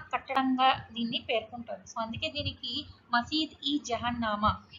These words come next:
ఎందుకంటే దీనికి ఎంట్రన్స్ లో ఉన్నటువంటి దర్వాజా అత్యంత పెద్ద దర్వాజా అనమాట. So అక్కడి నుంచి ప్రపంచాన్ని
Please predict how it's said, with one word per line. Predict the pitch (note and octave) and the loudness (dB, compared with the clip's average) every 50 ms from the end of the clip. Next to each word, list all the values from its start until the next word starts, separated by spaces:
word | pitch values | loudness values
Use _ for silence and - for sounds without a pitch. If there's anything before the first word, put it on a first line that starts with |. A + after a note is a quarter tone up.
| - - | -6 0
ఎందుకంటే | C4 - D#4+ D#4+ D#4+ D#4+ D#4 | 0 2 4 4 2 2 2
దీనికి | B3+ C#4 C4 B3+ - A#3+ | -2 -2 -4 4 6 6
ఎంట్రన్స్ | A#3 - - D#4+ E4 D#4+ D#4+ - D#4 | 6 6 4 0 2 2 2 0 0
లో | D#4 D4+ | 2 2
ఉన్నటువంటి | C#4+ C#4+ C#4 C#4+ C#4 C#4 C#4 C#4 - B3+ | 2 0 0 -4 -6 -4 -4 -4 -4 2
దర్వాజా | F#3 G#3+ G#3 G3+ G#3+ C4+ C#4+ C#4 C#4 - - B3 | 6 6 6 6 6 4 4 6 6 4 2 2
అత్యంత | C4 - - - D#4+ D#4+ D#4 - E4 D#4+ - | 0 -2 -4 0 0 0 0 2 0 2 2
పెద్ద | B3 A#3 - - D#4 | 2 0 2 2 2
దర్వాజా | D4+ C#4 C4 A#3 A3 A3+ A3+ A3+ A#3 | 4 4 4 6 6 6 6 6 2
అనమాట. | G#3+ G#3 G3+ G3+ - A#3 | -4 -2 -4 -4 -6 -6
So | - - B3 | -2 0 0
అక్కడి | A#3+ - C4+ C4+ | 0 0 -2 -6
నుంచి | C#4+ C#4 D#4 - | -6 -8 -10 -4
ప్రపంచాన్ని | - A#3 - - D4 D#4 D4 E4 D#4 D4+ D4+ F4+ G4 | -4 -2 0 0 -2 0 4 4 4 6 6 6 4